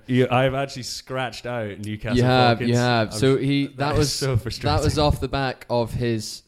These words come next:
Speaker 2: second stint at Newcastle. So originally Newcastle,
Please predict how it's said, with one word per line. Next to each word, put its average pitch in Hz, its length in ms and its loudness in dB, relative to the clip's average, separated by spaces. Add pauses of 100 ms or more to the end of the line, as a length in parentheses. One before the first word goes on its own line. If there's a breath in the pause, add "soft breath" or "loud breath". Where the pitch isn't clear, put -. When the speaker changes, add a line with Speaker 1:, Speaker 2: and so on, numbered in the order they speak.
Speaker 2:
second 127 640 -2
stint 123 540 -2 (200)
at 110 240 -4
Newcastle. 104 640 -8 (140)
So 123 140 0
originally 127 480 4
Newcastle, 110 720 -2